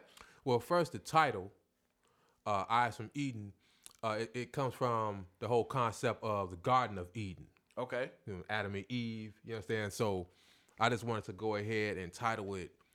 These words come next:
Speaker 1: based on what I was thinking about in terms of concept, I
Speaker 2: Uh-huh.
Speaker 1: wanted to title it, uh, with that kind of twist to it to kind of get people to thinking like, okay, Eyes from Eden, we kind of, okay, that's kind of, you know,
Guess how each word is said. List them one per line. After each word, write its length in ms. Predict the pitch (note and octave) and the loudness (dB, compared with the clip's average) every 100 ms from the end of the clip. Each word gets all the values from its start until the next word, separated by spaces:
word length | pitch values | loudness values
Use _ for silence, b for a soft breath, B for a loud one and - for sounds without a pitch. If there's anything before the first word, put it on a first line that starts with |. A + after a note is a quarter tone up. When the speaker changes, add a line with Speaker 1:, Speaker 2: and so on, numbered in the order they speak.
| _ - - | _ -20 -2
Speaker 1:
based 200 | C3 C3 | 0 2
on 140 | B2+ | 0
what 140 | A2+ A2+ | 2 2
I 80 | A2 | 2
was 100 | G2+ | 0
thinking 240 | B2+ A2 | -4 -2
about 240 | G2+ G2+ | 0 0
in 60 | G2 | 0
terms 200 | - G#2 | -2 -6
of 60 | E2+ | -4
concept, 680 | A#2+ A2 G2+ A#2 G#2 - b b b - | 0 0 0 -2 -2 -6 b b b 2
I 60 | |
Speaker 2:
Uh-huh. 100 | G#2+ | 4
Speaker 1:
wanted 140 | C#3+ - | 4 0
to 80 | F2+ | -6
title 500 | - B2+ A#2+ A2 F#2+ | 0 4 4 4 -4
it, 160 | F2 - _ _ _ _ | -8 -12 _ _ _ _
uh, 320 | F#2 F2 E2+ E2+ F#2+ | -4 -4 -4 -8 -6
with 200 | G#2+ - | -6 -4
that 160 | G#2 | -6
kind 180 | - A2+ | -4 -6
of 80 | F2 | -6
twist 380 | - C3 - - | -4 -4 -4 -2
to 180 | B2+ G2 | -2 -2
it 180 | D#2 - | -6 -10
to 100 | G2 | -10
kind 220 | G#2+ G2 | -6 -6
of 80 | F2 - | -8 -8
get 160 | G2+ F#2+ | -8 -6
people 260 | A#2+ G#2 E2 | -6 -8 -12
to 60 | - | -8
thinking 220 | G#2+ F2 | -10 -8
like, 100 | E2 - | -12 -12
okay, 320 | F#2+ - F2+ - | -14 -12 -12 -2
Eyes 360 | G2 G2+ F#2+ | 2 2 0
from 380 | - - G2 F#2 - | -6 -6 -6 -6 -6
Eden, 460 | A2 G#2+ G2+ F#2+ | -6 -6 -8 -10
we 80 | F2+ | -12
kind 240 | - A2 | -8 -8
of, 80 | F2 F2+ b b b b | -8 -12 b b b b
okay, 200 | G2+ - | -12 -6
that's 160 | G2+ G2+ | -6 -6
kind 180 | A#2 G2 | -6 -4
of, 160 | E2+ D#2+ | -6 -6
you 100 | F#2+ | -10
know, 160 | D2 D2 | -10 -12